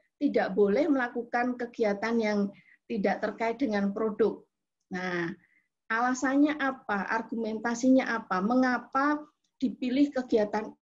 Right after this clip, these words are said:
itu? Nah, tentu tidak cap cip cup sekedar, eh, apa, milih ya, tetapi ta-, tadi berdasarkan hasil, eh, formatif,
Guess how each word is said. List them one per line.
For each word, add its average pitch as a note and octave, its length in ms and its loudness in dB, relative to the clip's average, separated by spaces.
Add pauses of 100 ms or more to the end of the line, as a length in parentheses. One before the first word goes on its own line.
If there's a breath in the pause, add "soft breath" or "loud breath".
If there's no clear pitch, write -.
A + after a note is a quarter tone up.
(120)
itu? A#3 640 -2
Nah, E3 160 -4
tentu D4+ 240 -4
tidak C4 400 2
cap G3+ 160 -8
cip - 240 -14
cup - 160 -14 (320)
sekedar, G#3 560 -4 (480 loud breath)
eh, G#3+ 320 2
apa, C#4 240 0
milih C#4+ 400 6
ya, A#3+ 240 2
tetapi B3+ 560 -6
ta-, C4 160 -4
tadi C#4+ 480 2
berdasarkan G3+ 800 0
hasil, A#3+ 320 0 (480 loud breath)
eh, G3 320 0
formatif, G3+ 720 0